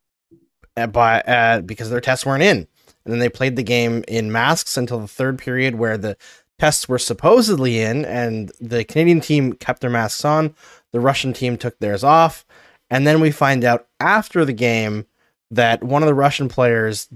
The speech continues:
did test positive, but wasn't informed until they went back to the Olympic Village. So how were the tests in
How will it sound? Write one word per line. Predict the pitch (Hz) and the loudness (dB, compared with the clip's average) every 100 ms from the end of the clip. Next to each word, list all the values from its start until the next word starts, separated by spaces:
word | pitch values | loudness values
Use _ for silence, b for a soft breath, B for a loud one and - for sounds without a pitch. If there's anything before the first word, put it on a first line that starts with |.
| - | 0
did | 170 202 180 | 4 4 2
test | 156 123 - | 0 -2 0
positive, | 113 113 107 110 101 | -2 0 -2 -6 -6
but | - 95 | -6 -4
wasn't | 120 131 127 - | -2 -2 -4 -8
informed | 117 - 143 135 117 113 107 _ _ _ _ _ _ | -10 -4 0 2 0 -2 -8 _ _ _ _ _ _
until | 120 113 120 | -10 -8 -2
they | 123 | -2
went | 120 104 | -2 -2
back | 113 117 | -2 -4
to | |
the | 117 117 | -4 -4
Olympic | 117 104 101 | -4 -6 -6
Village. | 135 139 117 95 - _ _ _ _ _ _ - | 0 2 0 -2 -14 _ _ _ _ _ _ -4
So | 127 | -2
how | 107 151 202 | 0 0 2
were | 214 | 0
the | 180 | -2
tests | - 175 156 - - | -2 0 0 -6 -4
in | 175 165 113 98 | 2 2 2 -4